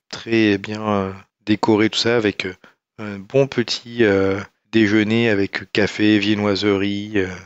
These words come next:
d'ailleurs d'une des meilleures boulangeries, euh, de la rue Sainte-Catherine. Et, euh, donc il y a des croissants à chocolatine. Il commence avec les, après les politesses directement. Il fait, Bon, maintenant,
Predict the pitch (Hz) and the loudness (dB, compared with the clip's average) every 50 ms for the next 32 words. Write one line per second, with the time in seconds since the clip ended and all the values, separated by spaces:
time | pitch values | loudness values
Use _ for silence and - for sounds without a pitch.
0 | _ - - 95 101 110 113 110 104 101 95 90 95 92 98 104 110 107 110 107 | _ -4 -2 0 2 2 2 0 0 -4 -12 -10 -12 -14 -8 -6 -4 0 0 0
1 | 98 98 98 104 101 98 95 98 98 92 92 104 107 104 101 95 90 82 - _ | -2 -4 -8 -12 -12 -12 -12 -14 -14 -8 -4 -2 -2 0 -2 -4 -6 -8 -14 _
2 | _ _ _ _ _ _ - - 98 98 92 - 107 95 - 92 - - 165 156 | _ _ _ _ _ _ -4 -2 -2 0 0 -2 -2 -2 -2 -2 -2 -2 -4 -4
3 | - _ _ _ _ _ _ _ - - _ _ _ _ _ _ _ _ _ _ | -6 _ _ _ _ _ _ _ -20 -20 _ _ _ _ _ _ _ _ _ _
4 | _ _ _ _ - 135 135 135 131 123 120 120 120 117 113 113 117 113 110 110 | _ _ _ _ 0 2 4 4 4 4 2 0 0 0 0 0 0 0 -2 -4
5 | 107 - _ _ _ _ _ _ - - - 101 98 107 101 95 92 90 87 95 | -6 -10 _ _ _ _ _ _ -16 -6 -4 0 2 4 4 4 2 0 -4 -8
6 | - - - - _ - - 107 - - 120 104 - 110 - - 98 - - 127 | -10 -10 -12 -18 _ -8 -6 -4 -2 -2 0 0 0 0 0 0 -2 0 0 0
7 | 139 156 165 _ _ - - _ _ _ _ _ _ _ _ _ _ - - _ | 0 -2 -4 _ _ -20 -20 _ _ _ _ _ _ _ _ _ _ -20 -20 _
8 | - _ _ _ _ _ _ _ _ _ - 117 - - 120 120 120 - - 110 | -20 _ _ _ _ _ _ _ _ _ -20 -8 -2 0 2 2 2 2 2 0
9 | - - - 92 - - 127 120 110 - - 104 101 - 131 131 123 120 107 101 | -2 -2 -6 -6 -2 0 2 2 2 2 2 0 4 4 4 4 4 4 0 0
10 | - 113 110 117 123 135 139 143 127 - 107 101 - 95 104 - 98 85 - _ | 0 -2 0 0 2 0 0 -4 -8 -12 -14 -14 -14 -14 -10 -10 -10 -12 -12 _
11 | _ _ _ _ _ _ _ _ _ _ _ _ _ _ _ _ _ 104 101 98 | _ _ _ _ _ _ _ _ _ _ _ _ _ _ _ _ _ -18 -14 -6
12 | 104 110 113 117 120 123 123 - | -2 0 0 2 0 0 -2 -6